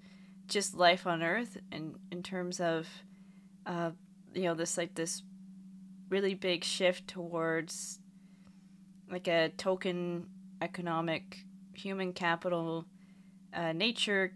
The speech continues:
as well as natural capital management. And if, and again, if you're unfamiliar with those terms, that's okay. I'm gonna, um, be talking about them throughout my show and throughout, uh, the whole podcast and stuff, 'cause I think this is,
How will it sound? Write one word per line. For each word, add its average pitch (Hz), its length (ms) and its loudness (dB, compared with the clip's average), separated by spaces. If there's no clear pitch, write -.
as 180 180 -2
well 185 140 4
as 170 280 2
natural 202 420 0
capital 170 560 2
management. 190 760 0
And 180 140 -4
if, 175 260 -6
and 185 140 -2
again, 180 320 2
if 165 120 -6
you're 185 120 -2
unfamiliar 185 480 -2
with 185 160 -6
those 165 180 -6
terms, 170 460 -4
that's 180 180 -4
okay. 185 300 0
I'm 160 120 -2
gonna, 170 280 0
um, 170 560 4
be 185 100 -6
talking 196 440 2
about 180 340 2
them 170 180 -2
throughout 170 460 2
my 165 160 -2
show 175 460 2
and 165 300 -2
throughout, 165 520 2
uh, 160 440 0
the 170 80 -2
whole 180 220 6
podcast 170 720 0
and 156 100 -8
stuff, 147 240 -2
'cause 196 100 -10
I 254 100 0
think 277 220 -8
this 226 200 -6
is, 196 200 -6